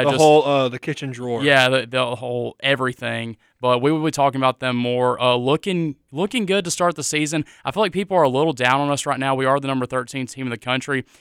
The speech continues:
Speaker 2: I think Bruce said this a cou-, like, a week ago. He said, "We're not the thirteenth best team in the country right
Speaker 1: Yeah.
Speaker 2: now. Well, we don't look like it." Slow start to the season. I feel like people are expecting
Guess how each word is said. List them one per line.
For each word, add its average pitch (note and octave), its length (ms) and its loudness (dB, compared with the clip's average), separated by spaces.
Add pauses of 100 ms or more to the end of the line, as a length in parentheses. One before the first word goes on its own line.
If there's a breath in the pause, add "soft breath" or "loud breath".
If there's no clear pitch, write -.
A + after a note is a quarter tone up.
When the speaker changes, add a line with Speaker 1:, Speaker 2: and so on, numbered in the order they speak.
(140 soft breath)
Speaker 2:
I C#3 80 -2
think F3+ 180 -2
Bruce D3+ 200 0
said C3+ 160 0
this B2 160 -6
a - 40 -12
cou-, B2+ 140 -8
like, A#2+ 160 -2
a A2+ 60 -10
week B2+ 220 -6
ago. A#2+ 180 -2
He A#2+ 60 -2
said, A#2+ 180 -6 (160 soft breath)
"We're C3+ 80 -2
not E3+ 180 6
the B2+ 60 -12
thirteenth A#2 340 -2
best A2 160 -8
team A2+ 80 -10
in G#2+ 40 -10
the G#2+ 40 -12
country G#2 260 -12
right G#2 140 -8
Speaker 1:
Yeah. C#3+ 120 -2
Speaker 2:
now. A2+ 160 -8 (220 soft breath)
Well, B2 140 -6
we C3 100 4
don't C3+ 220 2
look A#2+ 240 0
like A#2+ 300 0
it." A#2+ 200 -6 (160 soft breath)
Slow D3 380 2
start D#3 340 0
to D3 60 -12
the C#3 80 -6
season. C3+ 460 -2
I C3 100 2
feel C#3+ 140 -8
like C3+ 160 -4
people C3+ 260 -6
are B2+ 100 0
expecting B2 640 -8